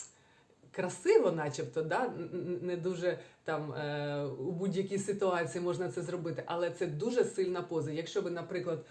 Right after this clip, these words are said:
самі у, а, кімнаті, да, і хочете, е, н-,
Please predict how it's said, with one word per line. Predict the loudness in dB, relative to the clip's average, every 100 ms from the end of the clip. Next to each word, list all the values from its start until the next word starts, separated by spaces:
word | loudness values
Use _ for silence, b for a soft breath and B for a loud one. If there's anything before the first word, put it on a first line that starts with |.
| B B B
самі | -8 -2 0 0 0 -4 -14 _ _ _ _ -20 -8
у, | -2 -2 0 -2 B B B
а, | -8 -4 -2 -2 -2 -4 -6 -2
кімнаті, | 0 2 2 0 -2 -2
да, | 0 2 0
і | -2
хочете, | -2 2 2 2 0 -2 -4 B B B
е, | -8
н-, | -4 -4 -4 -4 -6 -6 -6 -10